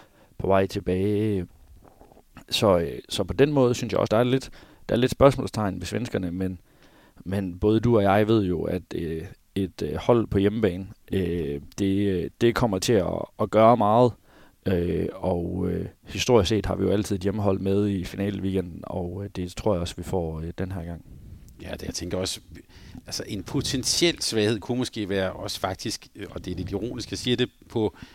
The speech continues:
Speaker 2: målmandspositionen, hvor de jo altid har, øh, haft nogle af de bedste. Palika er vel ikke en af verdens bedste målmænd lige nu, men det kan han jo sagtens være på hjemmebane.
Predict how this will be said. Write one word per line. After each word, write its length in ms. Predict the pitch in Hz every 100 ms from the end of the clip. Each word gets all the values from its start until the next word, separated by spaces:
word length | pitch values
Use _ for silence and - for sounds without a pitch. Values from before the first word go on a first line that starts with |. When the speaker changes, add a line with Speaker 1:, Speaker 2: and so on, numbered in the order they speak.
| -
Speaker 2:
målmandspositionen, 800 | 104 127 117 107 92 117 98 95
hvor 120 | 95
de 100 | 87
jo 100 | 90
altid 340 | 98 - 110 95
har, 280 | 90 85 - - - - -
øh, 100 | 82 82 - -
haft 240 | 85 90
nogle 120 | 95 101
af 40 |
de 80 | 95
bedste. 280 | 107 113 -
Palika 440 | 110 120 - 113
er 140 | 101 110
vel 140 | 131 -
ikke 300 | 120 151 113
en 220 | 110 98
af 120 | 95
verdens 300 | 90 87 -
bedste 280 | 101 98 104
målmænd 340 | 92 101 101
lige 240 | 90 110 104
nu, 140 | 104
men 300 | 113 104 95 - - - -
det 80 |
kan 100 | 120
han 100 | 127
jo 60 | 95
sagtens 260 | 113 127 110
være 140 | 110
på 60 | 92
hjemmebane. 440 | 87 113 107